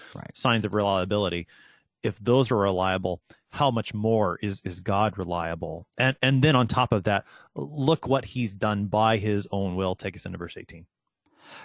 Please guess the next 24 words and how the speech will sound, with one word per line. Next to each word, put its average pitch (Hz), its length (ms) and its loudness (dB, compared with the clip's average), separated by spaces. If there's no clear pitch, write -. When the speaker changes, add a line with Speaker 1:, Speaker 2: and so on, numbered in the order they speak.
Speaker 1:
Right. 82 200 -4
So 127 140 0
then 131 140 2
by 139 180 4
his 180 140 2
own 156 180 4
will, 110 200 2
he 107 160 -4
has 98 220 -6
brought 104 460 -2
us 139 260 -2
forth 95 580 -4
by 95 120 -4
the 90 120 -6
word 104 240 -2
of 123 80 -6
truth 90 360 -6
that 67 120 -10
we 95 120 -6
should 92 160 -8
be 87 100 -4
a 82 60 -2
kind 90 340 -4
of 80 140 -8